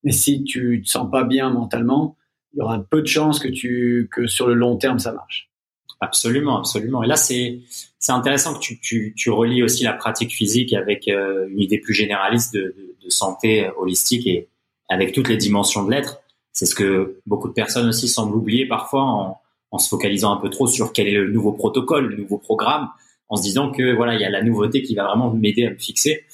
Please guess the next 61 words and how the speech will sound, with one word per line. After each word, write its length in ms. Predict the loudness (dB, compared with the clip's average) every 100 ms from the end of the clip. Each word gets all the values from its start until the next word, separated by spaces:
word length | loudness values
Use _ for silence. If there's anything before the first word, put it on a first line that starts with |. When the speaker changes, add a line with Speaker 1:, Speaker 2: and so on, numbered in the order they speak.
| -12 -6
Speaker 2:
Et 80 |
comme 160 | -2 -2
tu 120 | 0
dis, 100 | 0
on 100 | 0
peut 140 | -2 -4
pas 100 | -4
faire 160 | -2
l'économie 520 | -2 0 0 2 2
des, 260 | 2 -2 -2
des 160 | -4 -2
autres 120 | -2
dimensions. 500 | -2 0 0 -2 -4 -8 _ _
On 100 | -6 -2
est 80 |
vraiment, 500 | 0 -2 -2 0 2
euh, 120 | 0 -4 -12 _ _
ouais, 140 | -2
on 120 | 2 2
est 100 | 2
multidimensionnel 880 | 2 2 2 2 2 0 2 2
et 120 | 0 -2
que 80 | -6 -4
tout 200 | -2 0 2
est 160 | 2
en 460 | 2 2 2 0 -4 -8
perpétuel 400 | -2 0 2 4
mouvement. 380 | 4 2 -2 -8
Tu 80 | -2
vois, 120 | 0
chaque 220 | 0 0
journée 240 | 2 2 0
que 40 |
tu 160 | -4 -2
vas, 260 | -2 -2 -8 _ -4
tu 140 | -2
vas 80 | 0
faire, 200 | 0 0
elle 120 | 0
est, 200 | 0 0
t'es 80 | 0
une 80 | 2
nouvelle 220 | 2 2
personne, 400 | -2 -2 0 0
littéralement. 400 | 0 -2 -2 0
Il 60 | 0
y 40 |
a 40 |
une 80 | 2
renaissance 600 | 2 2 2 0 -2 -2
au, 180 | -4 -4 _ _ -2
au 80 |
réveil, 460 | 0 2 2 0 -6 _
que 60 |
ça 80 | -4
soit 200 | 0 2
au 80 | 2
niveau 200 | 2 2
cellulaire 540 | 2 0 0 0 -2 -2
ou 60 | 0
ailleurs. 340 | 0 0